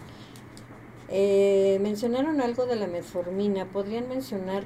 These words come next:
qué es la metformina? Gracias, Dan. Doctores, ¿por qué las personas diabéticas tienen fallas renales, se quedan ciegos o se quedan sin pies?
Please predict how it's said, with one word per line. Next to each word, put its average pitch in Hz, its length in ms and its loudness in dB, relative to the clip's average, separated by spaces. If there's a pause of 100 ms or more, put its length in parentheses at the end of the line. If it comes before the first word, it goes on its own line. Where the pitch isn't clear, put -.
qué 196 300 -2
es 208 120 -8
la 214 80 -6
metformina? 190 720 -6
Gracias, 170 540 -6 (180)
Dan. 160 300 -4 (920)
Doctores, 226 480 -2
¿por 240 160 -6
qué 262 120 -6
las 302 120 -2
personas 220 480 -8
diabéticas 202 520 -4
tienen 208 260 -4
fallas 202 340 0
renales, 196 560 -4
se 196 140 -8
quedan 190 320 -4
ciegos 196 520 -2
o 196 40 -8
se 185 160 -12
quedan 180 320 -6
sin 165 240 -6
pies? 156 500 -8